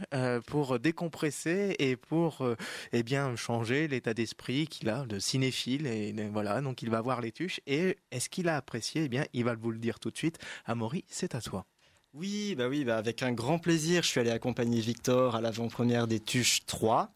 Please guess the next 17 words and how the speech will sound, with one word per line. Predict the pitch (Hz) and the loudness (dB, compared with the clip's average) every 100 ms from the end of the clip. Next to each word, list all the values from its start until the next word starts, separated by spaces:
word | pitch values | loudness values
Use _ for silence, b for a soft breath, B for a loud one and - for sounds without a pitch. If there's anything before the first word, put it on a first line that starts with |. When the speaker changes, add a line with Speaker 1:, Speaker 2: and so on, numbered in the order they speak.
| B B B B B B B _ - | B B B B B B B _ 4
Speaker 2:
Euh, | 196 185 180 180 175 175 160 | 6 8 6 6 6 6 6
et | 147 | 6
bien, | 143 165 | 4 4
ma | 180 | 2
plus | - 160 | 2 0
grande | 147 190 | 2 4
surprise, | - 147 165 190 160 | 2 2 2 2 4
euh, | 127 123 | 4 6
j'ai | 117 156 143 | 6 4 2
aimé. | 113 117 - | 4 2 0
Alors, | 123 117 - - | -2 -4 -6 -12
pourquoi | - - 175 185 | -10 2 4 4
il | 139 | 2
faut | - 151 | 2 4
aimer | 139 127 139 127 | 6 6 6 4
les | 117 120 | 2 -2
Tuches ? | - 143 202 - | 2 2 2 2